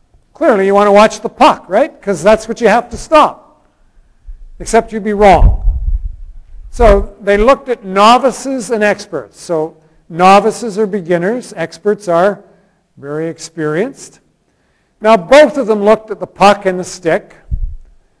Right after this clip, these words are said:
but far more fixations on the puck for the novices. Now here's what's wrong about that.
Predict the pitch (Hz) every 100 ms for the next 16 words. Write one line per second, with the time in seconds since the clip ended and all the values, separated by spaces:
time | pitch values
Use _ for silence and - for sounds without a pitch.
0 | _ - 135 127 254 190 - - _ _
1 | _ _ _ _ _ _ _ _ _ _
2 | _ - 220 262 294 277 277 262 254 254
3 | 254 247 - 226 226 - 233 202 202 196
4 | 190 - - 220 202 - - _ _ _
5 | _ - 185 180 180 180 175 156 - 131
6 | 98 - _ _ _ _ _ _ _ _
7 | _ _ _ _ _ _ _ _ _ -
8 | - - - - 202 190 277 247 247 254
9 | - - _ _ 165 190 226 240 196 156
10 | 139 - 123 107